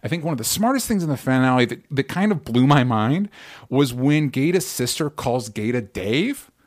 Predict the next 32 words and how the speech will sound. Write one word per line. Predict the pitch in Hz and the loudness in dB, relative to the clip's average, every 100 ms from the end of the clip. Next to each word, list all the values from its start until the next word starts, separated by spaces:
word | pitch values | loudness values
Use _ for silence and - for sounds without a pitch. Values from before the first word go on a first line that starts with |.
| _ | _
Like, | - 117 | -2 2
that's | 131 - | 2 2
how | 180 | 2
his | 147 - | 2 2
family | 127 135 143 | 0 2 2
refers | 127 - 110 151 - | -2 -2 -2 -2 -2
to | |
him. | 214 208 | -2 -2
And | 123 | -2
then | 131 | 0
the | 151 | -2
title | - 123 139 | -2 2 2
comes | 175 196 208 | 0 -4 -2
up. | 247 262 - - - - | -4 -4 -10 -20 -18 -4
And | 143 | -2
it's | 165 156 | -2 -6
one | 165 151 | -8 -6
of | 202 170 | -6 -4
the | 156 - 147 | -4 -6 -10
smartest | - - 147 165 190 180 | -8 -2 0 2 2 -2
ways | 143 127 131 139 139 - | -2 0 2 2 -2 -6
to | - - 139 123 127 _ - | -6 -2 0 0 -2 _ -8
puncture | - 156 180 - 160 | -4 -4 -4 -4 -4
this | 135 | -2
idea | 131 123 123 123 | -2 -2 -2 -2
of, | 117 | -2
like, | 107 | -4
yeah, | 170 185 | -2 -4
Dave | 123 180 220 196 | 0 0 0 0
is | 160 117 | -2 -2
the | 113 | -6
protagonist, | - 110 110 101 92 85 - | -6 -2 0 0 -4 -8 -12